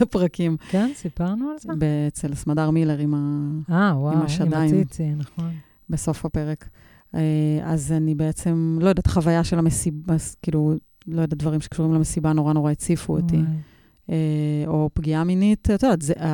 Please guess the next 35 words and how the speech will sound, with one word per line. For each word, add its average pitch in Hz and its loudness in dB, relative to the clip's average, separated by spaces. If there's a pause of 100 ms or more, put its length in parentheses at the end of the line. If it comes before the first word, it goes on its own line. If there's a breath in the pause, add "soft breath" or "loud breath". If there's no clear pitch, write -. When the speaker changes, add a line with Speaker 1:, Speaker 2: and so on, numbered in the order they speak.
(120)
Speaker 1:
עצם 196 2
הידיעה 165 4
שהתרחשה - -4
המון 156 4
פגיעה 151 0
מינית 151 2 (180)
במ-, 147 -2
עכשיו, 170 -4
שמתרחשת 160 -4
Speaker 2:
מהמם. 151 0
Speaker 1:
במלחמה 151 0
הזאת, 185 0
אז 147 -6 (1120 soft breath)
מציף 160 -4
אותי 170 4
מאוד. 170 4 (320)
לא 156 0
חוויתי 160 -2
דבר 156 2
כזה, 214 4
אבל 151 2 (260)
המקומות 151 -4
שבהם 175 2
אני 180 6
פגועה 170 4
Speaker 2:
Mhm. - 6
Speaker 1:
מינית, 156 2
אה, 147 -6
או 147 -4 (500 soft breath)
היות 160 0
בקיבוץ, 165 2
פתאום 156 2
אני 160 2
בקיבוץ, 156 -4
אז 143 -4